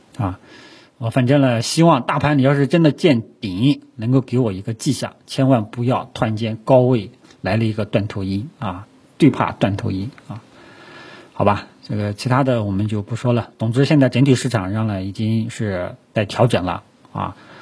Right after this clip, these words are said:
呃，大家一定要注意一下节奏啊。最后还想说的就是啊，期待本月咱们的各个大盘指数月线是一个光头实体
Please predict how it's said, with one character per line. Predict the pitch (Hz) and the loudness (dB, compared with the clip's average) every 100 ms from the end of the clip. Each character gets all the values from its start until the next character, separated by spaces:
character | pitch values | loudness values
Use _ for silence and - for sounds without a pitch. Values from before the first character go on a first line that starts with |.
| - - | -10 -2
呃， | 98 90 | 0 2
大 | 110 | 0
家 | 104 | 0
一 | 95 | 2
定 | 117 | 2
要 | 104 | 2
注 | 117 | 0
意 | 98 | 0
一 | |
下 | 95 | -2
节 | - 87 98 | -4 -8 -2
奏 | 123 - - | -2 -2 -14
啊。 | 98 92 - | -12 -12 -10
最 | - 170 | 4 4
后 | - 214 - - - - _ - | 6 2 2 -8 -20 -20 _ -10
还 | 107 | -4
想 | 110 101 | -2 -2
说 | - 113 | -2 -4
的 | |
就 | 107 101 | -4 -8
是 | - - - | -12 -16 -16
啊， | - 95 107 | -14 -12 -12
期 | - - - 147 | -8 -4 0 2
待 | 151 104 - _ _ - | 2 0 -10 _ _ -6
本 | 95 95 | -6 -4
月 | 120 165 131 - _ _ | 2 4 4 -2 _ _
咱 | 98 113 | -4 2
们 | 127 110 | 2 0
的 | 98 - | -6 -4
各 | 147 | -2
个 | 123 113 | -2 -2
大 | 107 | -4
盘 | - 117 123 | -4 -4 -4
指 | - | -6
数 | - 123 110 - | -8 -8 -6 -2
月 | 175 175 | 4 4
线 | - - - - _ - | 4 0 -2 -12 _ -8
是 | - | -4
一 | 101 104 | -4 -2
个 | 113 - _ | -6 -6 _
光 | - 139 135 | 4 4 4
头 | 120 110 | 0 -6
实 | - 123 | -6 -6
体 | 120 90 | -6 -10